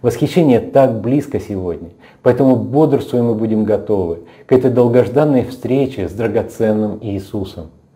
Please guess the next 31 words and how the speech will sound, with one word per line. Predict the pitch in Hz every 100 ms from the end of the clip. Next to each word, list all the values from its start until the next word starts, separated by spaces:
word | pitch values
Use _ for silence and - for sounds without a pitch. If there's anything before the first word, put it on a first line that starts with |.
| _ _
Ведь | 123 123
только | 185 - 135
тот, | - 117 - -
кто | 104
ждет | 101 131
с | -
терпением, | - - - 135 139 113 95 87 - - 117
любовью | 113 110 127 156 127 123
и | - 123
непоколебимой | 123 123 117 117 110 107 107 104
верой, | 98 95 85 82 - - -
обязательно | 117 120 107 135 139 107 104
дождется. | 101 95 95 92 87 - - _ _ 127
И |
когда-то | 123 127 160 160 117
совсем | - 113 - 160 147
скоро | - - 113 92 85 - - -
этот | 151 156 139 117
день | 113 113 101
для | 104
нас | 98 90 82 -
обязательно | 123 107 117 98 113 110 -
наступит. | 101 98 101 - 95 - 85 _ _ _ _ -
Мы | 120
молимся | 139 165 143 127 123
о | 113
том, | 156 151
чтобы | - 110 107
Господь | 107 92 - 107
наш | 104 95
пришел | 95 95 - 98 85 -